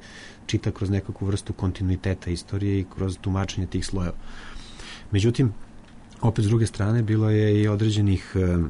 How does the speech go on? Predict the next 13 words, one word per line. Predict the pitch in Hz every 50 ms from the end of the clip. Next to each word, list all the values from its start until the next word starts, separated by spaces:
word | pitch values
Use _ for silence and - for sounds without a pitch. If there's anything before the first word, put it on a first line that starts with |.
| - -
uslovljenosti | 95 95 - - 120 107 110 98 90 90 - - - 101 98
da | 90 90 90
se | 87 - - 95
nešto | 90 98 104 107 - - - 104
od, | 95 92 90 87 87 92 87 87
e, | 85 82 80
istorijata | 71 69 85 - - - 92 95 98 95 95 - - 85
koji | - - - 85 85 85 85
je | 85 85 85
zatečen | 85 85 - - 107 101 - - 90 85
na | 87
licu | 87 87 85 - - 87
mesta | 90 92 95 - - - 123